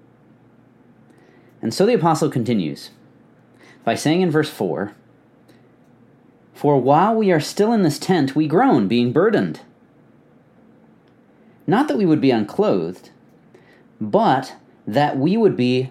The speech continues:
further clothed," that we would be changed, is what he's saying,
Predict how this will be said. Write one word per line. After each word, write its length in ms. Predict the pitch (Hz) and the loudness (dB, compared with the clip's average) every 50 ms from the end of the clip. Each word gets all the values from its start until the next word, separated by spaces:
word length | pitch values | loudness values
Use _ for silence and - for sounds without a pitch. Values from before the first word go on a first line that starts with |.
| - | -12
further 640 | _ - - - - 202 208 226 240 175 165 117 95 | _ -20 -20 -4 0 4 6 6 6 4 2 0 0
clothed," 600 | - - - - 120 110 95 85 76 73 - - - _ _ - - - _ | -2 -6 -4 -2 -2 0 0 -2 -4 -8 -12 -18 -20 _ _ -20 -20 -20 _
that 240 | - 143 151 - - - - _ | -2 -2 -2 -2 -6 -16 -6 _
we 140 | 175 240 | -2 0
would 120 | 269 254 185 | 0 0 0
be 100 | 208 175 | 0 -2
changed, 500 | - - 208 233 240 196 127 104 - - | 0 0 0 0 2 0 0 -2 -4 -6
is 140 | 101 92 95 | -8 -4 -4
what 80 | 98 | -4
he's 120 | 92 87 - | -4 -4 -6
saying, 320 | - 92 82 78 73 71 | -8 -8 -8 -8 -12 -16